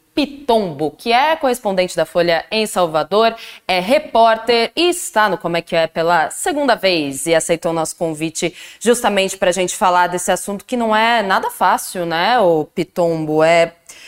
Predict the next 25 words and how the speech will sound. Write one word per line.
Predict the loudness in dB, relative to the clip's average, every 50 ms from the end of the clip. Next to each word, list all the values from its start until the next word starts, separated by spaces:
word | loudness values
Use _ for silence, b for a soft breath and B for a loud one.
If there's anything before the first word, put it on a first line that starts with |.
| B B B B B B
são | B -2 0 2 4 4 2 0 -2
dias | -6 -4 -2 0 2 4 6 6 6 4 4 2 0 -2 0
e | 0 0
dias | 0 0 2 2 4 4 4 2 2 0
e | -2
dias | -2 0 2 2 2 2
de | 0
cobertura | 0 0 0 0 0 -2 -2 -4 -4 0 2 4 4 4 2
que | 2 -2 -4
você | -2 -4 -4 0 2 2
está | 2 2 0 -4
fazendo, | -2 -2 -4 -2 -2 -2 -2 -2 -4 -4
que | -4 -4
outros, | -4 -4 -2 -4
enfim, | -4 -4 -4 -4 -6 -8
repórteres | -8 -6 -2 -2 -2 0 0 0 0
da | 0 -2
Folha | -2 0 0 2 2 2 2 -2
estão | -4 -18 -20 -8 _ 2 4 4 6
atrás | 4 4 2 0 0 0 -2 -2 -6 -6
também, | -6 -4 -2 0 0 2 2 0 -2
de | -2 0 0
mortes | 2 2 4 4 2 2 -2 -4 -4 -4 -4 -6
violentíssimas, | -8 -8 -6 0 4 6 6 6 8 6 6 6 4 4 2 2 0 0 -2 -2 -2 -2 -4 -4 -4 -4 -2 -2 0 2 2 0 0 -2 -6 -10 B B B B B B B B 2
incluindo, | 2 4 4 4 4 4 6 6 4 4 4 4 4 2 2 0 -4